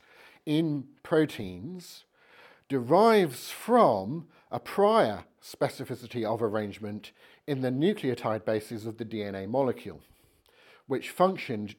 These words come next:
just like alphabetic letters in an English text or binary digits in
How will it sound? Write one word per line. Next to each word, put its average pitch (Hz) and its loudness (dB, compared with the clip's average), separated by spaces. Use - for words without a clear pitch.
just - 0
like 110 -4
alphabetic 151 -2
letters 110 -10
in 113 -10
an 101 -8
English 117 -6
text - -2
or 104 -6
binary 147 4
digits 117 -6
in 110 -8